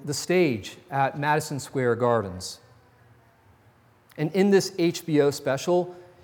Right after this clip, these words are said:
you can hear a crowd just chanting her name, ready and excited to see her. But in this sort of vignette, all we can see is Lady Gaga sitting in a chair, and she's sitting in front of a mirror while people do her makeup and her hair.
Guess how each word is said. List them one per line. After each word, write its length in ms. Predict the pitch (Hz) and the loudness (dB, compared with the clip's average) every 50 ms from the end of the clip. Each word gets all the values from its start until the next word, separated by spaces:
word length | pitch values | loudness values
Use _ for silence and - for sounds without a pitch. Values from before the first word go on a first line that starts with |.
| - - | -10 -6
you 80 | 160 156 | -4 -2
can 100 | 196 190 | -2 -2
hear 460 | - - - 220 226 233 226 202 180 | -2 -2 2 4 6 8 8 8 6
a 100 | 143 131 | 6 2
crowd 560 | - - - 196 185 185 180 170 147 135 123 | -2 -2 2 6 6 8 8 8 6 4 2
just 220 | 151 147 - - - - - - - | -2 -6 -8 -10 -12 -18 -20 -18 -12
chanting 440 | - - - 202 214 226 165 185 170 | -4 2 4 4 4 4 2 0 0
her 120 | 175 165 | 2 2
name, 360 | 156 160 156 139 123 120 - - - | 2 2 2 0 -2 -6 -8 -12 -10
ready 520 | 160 131 151 202 220 214 180 156 123 120 | -4 0 4 4 6 6 4 2 0 -2
and 60 | 127 | -4
excited 760 | 131 123 - - - 180 165 165 160 147 135 131 120 113 - - | -6 -8 -8 -4 0 2 4 4 4 4 2 0 -2 -4 -10 -14
to 120 | - - 123 | -10 -8 -6
see 260 | - - - 156 143 | -4 -4 -4 -4 -4
her. 380 | 131 - 110 98 95 92 98 - _ _ _ _ _ _ _ _ _ - _ _ _ _ _ _ _ _ _ _ _ _ _ _ _ _ _ _ _ _ _ _ _ | -6 -8 -12 -12 -12 -12 -14 -18 _ _ _ _ _ _ _ _ _ -20 _ _ _ _ _ _ _ _ _ _ _ _ _ _ _ _ _ _ _ _ _ _ _
But 120 | - 143 151 | -2 0 0
in 200 | 196 185 196 196 | 2 2 2 2
this 240 | 190 180 170 - | 2 2 0 -2
sort 300 | - - - - 170 156 | -4 -8 -4 -2 0 0
of 80 | 151 120 | 0 -2
vignette, 680 | 107 101 120 151 151 143 135 139 131 120 123 - - - | -4 -6 -4 -4 -2 0 0 0 0 0 -2 -4 -8 -4
all 220 | - 160 180 190 | 0 2 2 4
we 100 | 226 214 | 2 0
can 140 | - 170 151 | -2 -2 -4
see 240 | - - 185 170 156 | -4 -4 -2 -2 -2
is 160 | 131 123 135 | -2 0 0
Lady 240 | 143 147 139 139 139 | 0 0 0 -2 -2
Gaga 420 | - 135 131 131 139 131 123 117 | 0 2 2 2 2 2 0 -2
sitting 340 | - - - 160 165 165 160 | -2 -4 -4 -2 -2 -2 -2
in 80 | 147 | -2
a 60 | 143 135 | -2 -4
chair, 560 | 143 - 160 156 147 135 117 101 95 92 - - - - - - - - | -6 -4 -2 -2 0 0 0 -2 -4 -8 -12 -18 -20 -20 -20 -20 -14 -10
and 120 | 165 156 | -8 -6
she's 160 | - 180 156 | -4 -4 -4
sitting 300 | - - 202 196 214 202 | -2 0 2 2 2 2
in 60 | 185 | 0
front 240 | 170 185 - 180 170 | 0 0 0 0 0
of 80 | 160 139 | 0 0
a 60 | 151 | 0
mirror 340 | 147 147 151 156 147 131 123 | 0 0 2 4 4 4 4
while 140 | 117 123 120 | 4 2 0
people 240 | - 180 - 156 | 0 -2 -2 -2
do 180 | 135 110 160 156 | -2 0 0 0
her 100 | 143 143 | 0 0
makeup 340 | 135 131 139 139 - 135 - - | 0 2 2 2 2 0 -4 -4
and 100 | 123 117 | -6 -6
her 100 | 117 110 | -6 -6
hair. 520 | 104 - - 135 127 123 113 101 95 98 | -6 -6 -6 -4 -2 -2 -2 -2 -4 -8